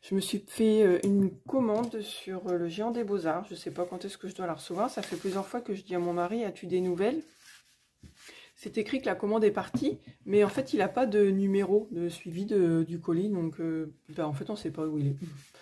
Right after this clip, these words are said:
Donc, euh, je sais pas. Euh, je me suis commandé, euh, plein de polis. Euh, j'ai ma liste qui est là. Donc, il fallait que je me commande tout cela.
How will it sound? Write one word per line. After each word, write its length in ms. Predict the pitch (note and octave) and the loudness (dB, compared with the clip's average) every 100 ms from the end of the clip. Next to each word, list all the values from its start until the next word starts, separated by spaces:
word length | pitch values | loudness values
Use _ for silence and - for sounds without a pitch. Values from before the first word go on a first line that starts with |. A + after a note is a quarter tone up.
| - _ _ - | -20 _ _ -14
Donc, 180 | C#3+ D#3 | -12 -8
euh, 100 | D3+ | -8
je 120 | D3+ | -8
sais 160 | C#3+ C#3 | -10 -12
pas. 200 | D3 - - - _ E3+ | -12 -14 -20 -20 _ -4
Euh, 120 | D#3+ | -4
je 120 | E3 | -4
me 60 | F3 | -8
suis 160 | - | -10
commandé, 680 | - F3 F3 E3+ F#3 G3 G3+ | -4 -2 -2 -2 -2 -2 -2
euh, 100 | D#3+ | -6
plein 340 | C#3 - A#3 A3 | -8 -8 -4 -4
de 240 | F#3 F3+ _ _ | -4 -8 _ _
polis. 400 | A#3 A3+ A3+ - - _ - _ _ _ - | -8 -4 -4 -8 -14 _ -20 _ _ _ -10
Euh, 440 | D#3+ D#3+ D#3+ - - - | -6 -4 -4 -6 -8 -10
j'ai 220 | E3 E3+ | -8 -6
ma 180 | E3 D#3+ | -4 -4
liste 420 | G3+ - - E3+ | -8 -10 -12 -12
qui 280 | - E3+ E3 | -10 -6 -4
est 40 | |
là. 320 | D#3+ E3 - _ _ _ - - _ _ _ _ - - | -2 -4 -6 _ _ _ -20 -20 _ _ _ _ -20 -10
Donc, 280 | E3+ F3 - | -6 -6 -8
il 60 | F3 | -4
fallait 240 | F#3 G3+ | 0 0
que 60 | - | -2
je 100 | F#3+ | -4
me 60 | |
commande 340 | - F3+ F3 E3+ | -2 0 -2 -4
tout 140 | D4 | -12
cela. 440 | - G#3 F3 - | -4 -2 -2 -4